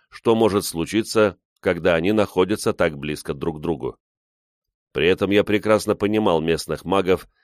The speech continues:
которые не стали уничтожать проклятые артефакты. С одной стороны, они, конечно, пусть и с оговорками, могут принести пользу, но с другой, их уничтожение тоже может привести к серьезным последствиям.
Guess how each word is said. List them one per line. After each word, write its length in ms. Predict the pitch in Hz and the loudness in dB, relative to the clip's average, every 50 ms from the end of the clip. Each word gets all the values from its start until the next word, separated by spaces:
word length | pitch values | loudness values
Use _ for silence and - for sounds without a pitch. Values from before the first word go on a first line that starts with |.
| _ _ | _ _
которые 420 | - 90 90 - 117 117 117 117 113 | -4 -2 -2 2 4 4 4 4 4
не 120 | 117 113 | 2 0
стали 300 | 101 - - 104 98 90 | -2 0 2 2 4 4
уничтожать 760 | 90 85 87 90 87 - - 87 82 76 - 98 110 - - | 2 0 2 -2 -4 -4 -2 -2 -2 0 2 0 0 0 -2
проклятые 560 | - - 82 82 - - 85 82 - 82 82 | -2 0 0 0 0 -2 -6 -4 -2 -2 -2
артефакты. 720 | 80 73 - 92 87 - - 76 - - - - 64 - _ _ _ _ _ _ _ _ _ _ _ _ _ _ | -2 -2 -2 -6 -4 -2 -2 -4 -4 -4 -10 -10 -10 -10 _ _ _ _ _ _ _ _ _ _ _ _ _ _
С 120 | _ - - | _ -6 -4
одной 300 | 67 73 73 107 123 123 | -4 0 2 2 0 2
стороны, 580 | - 120 110 110 107 110 113 113 110 98 - _ _ _ _ | 2 2 4 4 4 4 4 4 2 2 0 _ _ _ _
они, 260 | - 62 76 85 92 | -6 -4 -2 -2 -2
конечно, 760 | 95 - 101 98 101 98 87 - - 90 87 85 82 80 73 _ | -2 -2 -2 0 0 0 0 -2 -2 -2 0 0 0 -2 -4 _
пусть 280 | - 101 101 87 - - | -4 -4 -4 -4 -4 -8
и 100 | - - | -10 -8
с 140 | - - - - | -8 -8 -8 -6
оговорками, 840 | 87 82 80 82 78 95 113 107 - - 110 107 107 107 98 - _ _ _ _ _ _ | -6 -2 -2 0 2 2 2 2 2 -2 -2 2 2 0 0 -2 _ _ _ _ _ _
могут 400 | - - 85 104 127 127 143 143 | -10 -2 0 2 2 2 0 -2
принести 420 | - 117 110 110 110 107 - - 135 | 0 0 2 2 2 0 0 -2 -4
пользу, 540 | 104 - 85 78 73 67 62 67 69 - _ _ _ _ _ _ _ _ _ _ - | -4 0 -2 -2 -2 -2 -4 -6 -6 -8 _ _ _ _ _ _ _ _ _ _ -6
но 200 | 82 92 95 85 | -2 0 0 0
с 60 | 67 | 0
другой, 520 | 73 78 78 65 82 101 117 120 104 _ _ _ _ _ _ _ _ _ - | -2 -4 -2 2 4 4 4 4 2 _ _ _ _ _ _ _ _ _ -6
их 300 | - 98 113 101 - - | 0 0 0 0 0 -4
уничтожение 880 | - 104 104 104 95 - - 95 87 78 98 107 113 113 113 113 110 104 | -4 -2 -2 -2 -2 0 0 0 2 4 4 2 4 4 4 2 2 2
тоже 360 | - - 101 120 110 107 113 | 0 2 2 2 2 2 2
может 320 | 110 104 95 90 95 - | 2 2 2 2 -2 -4
привести 420 | - 90 87 87 85 - - 101 92 | -2 -2 -2 -2 -2 -4 -4 -6 -6
к 60 | - | -4
серьезным 520 | - 95 87 85 85 85 78 73 85 80 | -2 -2 0 2 2 0 0 0 -4 -4
последствиям. 760 | - 87 87 - - 87 76 - - - 71 67 64 60 57 | -2 -4 -4 0 0 -2 -2 -2 -6 -6 -6 -6 -6 -8 -14